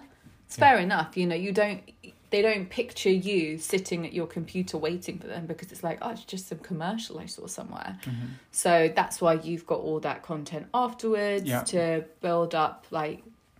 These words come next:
Speaker 1: that relationship, that rapport,
Speaker 2: Mm-hmm.
Speaker 1: the trust, um, the knowledge
Speaker 2: Yeah.
Speaker 1: that's gonna come through. And this is also quite a timely time to be
Speaker 2: Mm.
Speaker 1: talking about this because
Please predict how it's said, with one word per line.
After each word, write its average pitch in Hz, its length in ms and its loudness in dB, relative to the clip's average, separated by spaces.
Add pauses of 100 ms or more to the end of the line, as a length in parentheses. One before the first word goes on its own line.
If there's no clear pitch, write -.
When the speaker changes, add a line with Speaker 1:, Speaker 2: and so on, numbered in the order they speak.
Speaker 1:
that - 160 0
relationship, 165 720 -2
that 151 160 -2
rapport, 156 680 0
Speaker 2:
Mm-hmm. 117 540 -14 (140)
Speaker 1:
the - 80 -8
trust, - 920 -4 (600)
um, 151 420 -4 (260)
the 175 80 0
knowledge 151 760 -4 (280)
Speaker 2:
Yeah. 113 180 -8
Speaker 1:
that's - 180 -10
gonna 156 200 -6
come 156 240 -8
through. 156 500 -6 (500)
And 240 640 2 (180)
this 202 180 -10
is 190 100 -8
also 370 240 -6
quite 233 520 -2
a 170 260 4 (100)
timely 165 840 -2
time 160 640 -6 (140)
to - 100 -12
be 175 80 2
Speaker 2:
Mm. - 60 0
Speaker 1:
talking 214 280 2
about 160 180 -4
this 160 180 -6
because 180 400 -6